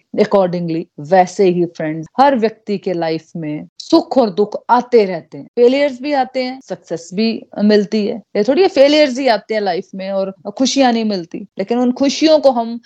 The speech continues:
उन ब्लेसिंग्स को हम काउंट नहीं करते हैं actually, क्योंकि हम अपने दुखों में ही घिरे होते हैं और हमें क्या लगता है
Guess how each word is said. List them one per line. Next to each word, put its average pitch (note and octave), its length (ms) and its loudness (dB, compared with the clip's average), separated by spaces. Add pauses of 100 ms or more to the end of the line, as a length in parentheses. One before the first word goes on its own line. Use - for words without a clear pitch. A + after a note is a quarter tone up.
(180)
उन B3 140 -4
ब्लेसिंग्स C4+ 560 0
को B3+ 100 -2
हम A3 140 -2
काउंट F3 360 -4
नहीं G#3+ 120 -8
करते G#3+ 260 -6
हैं G#3+ 120 -6
actually, A3+ 300 -10 (180)
क्योंकि A3+ 180 4
हम A3+ 140 4
अपने A#3 220 2
दुखों C4 440 2
में D4+ 100 4
ही D4+ 80 0
घिरे G#3 260 0
होते F3+ 300 -8
हैं A3 40 -4
और G#3 60 -6
हमें G#3+ 160 -8
क्या A#3+ 100 -4
लगता G#3+ 260 -6
है - 120 -10